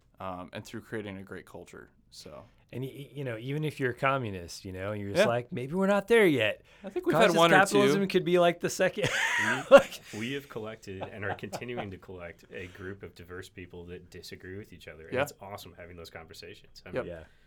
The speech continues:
Speaker 3: the, the, uh, having a set of values that you run your business through does not mean you have the same set of values.
Speaker 1: No.
Speaker 3: It's
Speaker 2: Right.
Speaker 3: Yeah.
Speaker 1: No. And I don't, I don't think there's a single meeting I've been to of the Arizona chapter where I haven't had some kind of, like,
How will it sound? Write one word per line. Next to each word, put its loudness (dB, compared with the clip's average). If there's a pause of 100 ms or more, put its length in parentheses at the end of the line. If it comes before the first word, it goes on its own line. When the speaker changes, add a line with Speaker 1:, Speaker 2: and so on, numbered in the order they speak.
(120)
Speaker 3:
the, -14 (140)
the, -16
uh, -12 (680)
having -10
a -10
set -12
of -12
values -14
that -16
you -16
run -16
your -16
business -16
through -18
does -18
not -16
mean -12
you -10
have -12
the -20
same -12
set -12
of -14
values. 2
Speaker 1:
No. -4
Speaker 3:
It's -14
Speaker 2:
Right. -6 (100)
Speaker 3:
Yeah. -14
Speaker 1:
No. -12
And -2
I 2
don't, 2
I -4
don't -2
think -10
there's -6
a -4
single -4
meeting -6
I've -12
been -12
to -8 (300)
of -12
the -10
Arizona -10
chapter -8
where -8
I -10
haven't -6
had -8
some -8
kind -8
of, -10
like, -14